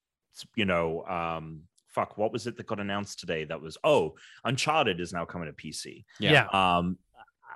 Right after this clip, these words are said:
Speaker 1: I, I think down the line, there is a really good chance that, that Wolverine does come to
Speaker 2: Wolverine
Speaker 1: P C.
Speaker 2: seems like the one that should be there much more than Spider-Man,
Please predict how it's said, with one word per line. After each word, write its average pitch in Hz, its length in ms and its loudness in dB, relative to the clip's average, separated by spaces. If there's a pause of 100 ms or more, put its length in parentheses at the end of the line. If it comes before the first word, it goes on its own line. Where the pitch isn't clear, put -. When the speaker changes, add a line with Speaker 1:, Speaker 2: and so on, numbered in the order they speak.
(680)
Speaker 1:
I, 113 140 4
I 117 40 6
think 139 380 -2
down 127 300 4
the 117 100 4
line, 104 460 2
there 92 180 2
is 92 160 0
a 90 80 -2
really 87 340 0
good 82 200 -4
chance 82 320 -6
that, 78 160 -10 (180)
that 73 180 -8 (280)
Wolverine 78 500 -4
does 76 340 -6 (140)
come - 240 -6
to - 60 6
Speaker 2:
Wolverine 240 420 8
Speaker 1:
P 180 40 6
C. - 40 -2
Speaker 2:
seems 185 220 4
like 156 160 4
the 156 80 6
one 143 160 4
that 127 220 2 (180)
should 143 480 4
be 127 100 6
there 95 500 4 (200)
much 127 240 2
more 113 200 4
than 95 160 0
Spider-Man, 92 640 0